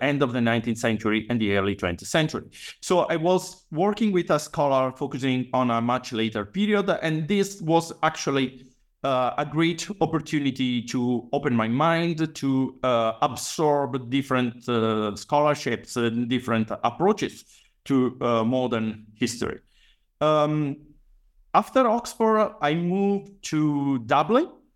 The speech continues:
where I spent almost a, uh, a year, uh, ten months or so at the, uh, Centre for War Studies at the University College Dublin, um, with a project which was a little bit the prosecution,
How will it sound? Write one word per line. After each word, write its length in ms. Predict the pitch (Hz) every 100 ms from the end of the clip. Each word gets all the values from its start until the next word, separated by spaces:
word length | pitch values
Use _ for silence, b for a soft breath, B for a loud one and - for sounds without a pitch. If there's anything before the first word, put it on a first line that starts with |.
| b b b b -
where 540 | 139 165 165 160 -
I 120 | 151
spent 760 | 147 - - 185 170 175 - - _ _
almost 360 | - 240 285 -
a, 280 | 165 143 -
uh, 300 | 131 117 113
a 100 | 131
year, 500 | 135 170 220 226 226 -
uh, 300 | 139 127 127 117 - _ -
ten 160 | 165
months 320 | 156 143 175
or 120 | 139 135
so 500 | - 139 135 131 B B B _ -
at 180 | 131
the, 400 | 127 123 123 -
uh, 220 | 123 120 113
Centre 320 | - 185 196
for 220 | - 147
War 160 | 151 151
Studies 600 | - 131 120 123 117 123
at 240 | 123 127
the 60 | 117
University 540 | 127 131 127 123 117
College 540 | 117 113 110 107 - - 117
Dublin, 540 | 113 143 196 226 240 - b b _ _ -
um, 1300 | 131 127 123 123 123 123 123 120 120 117 117 113 110 - _ _
with 200 | 151 196
a 80 | 233
project 420 | 220 185 160 160
which 280 | 160 156 156
was 160 | 151 156
a 60 | 143
little 240 | 139 143
bit 140 | 151 151
the 160 | 151
prosecution, 1000 | - 131 - - 185 196 185 196 196 196